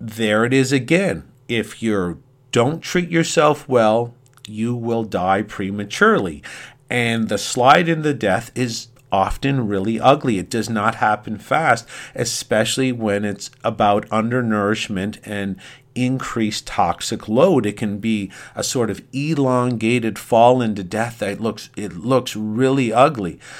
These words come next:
So what they called aids was, uh, twenty-five characteristics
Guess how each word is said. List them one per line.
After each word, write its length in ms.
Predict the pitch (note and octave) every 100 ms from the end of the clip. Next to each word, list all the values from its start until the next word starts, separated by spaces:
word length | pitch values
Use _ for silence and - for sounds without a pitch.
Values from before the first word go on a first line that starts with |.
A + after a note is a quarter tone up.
| -
So 220 | - C3+
what 300 | A#2+ C#3 C#3
they 120 | B2 A2
called 420 | - C#3+ B2+ A2
aids 640 | - A#2 D#3+ E3+ B2 A2+
was, 280 | G#2+ G#2 - - -
uh, 160 | G2 F#2
twenty-five 1080 | - - D#3 E3+ G#3 - C#3+ D3 D3 D3+ C#3
characteristics 1160 | - C3 C3+ C3+ B2+ A2+ B2+ C3 - G2 F#2